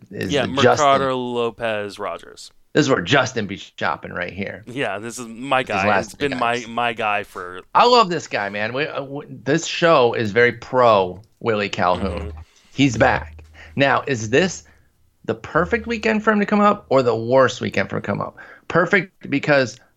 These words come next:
Speaker 1: all the attention is everywhere else, and we've seen him. He sucks, and I put that in extreme
Speaker 2: <laughs> He's
Speaker 1: quotes.
Speaker 2: already hit a home run.
Speaker 1: I, I, that's true. He's already hit a home run, which is kind of annoying.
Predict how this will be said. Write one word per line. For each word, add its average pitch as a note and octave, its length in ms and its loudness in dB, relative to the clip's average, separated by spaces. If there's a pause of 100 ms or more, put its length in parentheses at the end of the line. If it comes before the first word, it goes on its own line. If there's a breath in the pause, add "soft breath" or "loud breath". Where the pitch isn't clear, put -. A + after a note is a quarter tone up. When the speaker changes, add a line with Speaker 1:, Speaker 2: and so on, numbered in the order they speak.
(100)
Speaker 1:
all C#3 180 6
the C#3 100 0
attention C#3 380 -2
is B2+ 120 -2
everywhere B2 340 4
else, C#3 440 2
and G#2+ 280 -2 (200 loud breath)
we've B2+ 180 2
seen C#3+ 320 2
him. E3+ 180 2
He B2+ 200 -2
sucks, - 600 0 (100)
and A2 100 -2
I G2 40 -2
put A2+ 160 -4
that G#2 260 2
in G#2+ 140 -2
extreme A2 400 -2
Speaker 2:
<laughs> - 20 0
He's C#3 80 -2
Speaker 1:
quotes. G#2 300 2
Speaker 2:
already E3+ 240 4
hit E3 100 6
a E3+ 40 4
home E3 180 2
run. D#3+ 300 4 (580 loud breath)
Speaker 1:
I, D3+ 260 2
I, D#3 40 -4
that's D3 240 2
true. B2 180 -4
He's G#2 120 -4
already A2 160 -2
hit G#2+ 100 -8
a G2+ 60 -6
home G2+ 160 -6
run, F#2+ 100 -2
which F#2 160 -8
is F#2 80 -14
kind G2 160 -4
of F#2+ 60 -8
annoying. F#2+ 420 -4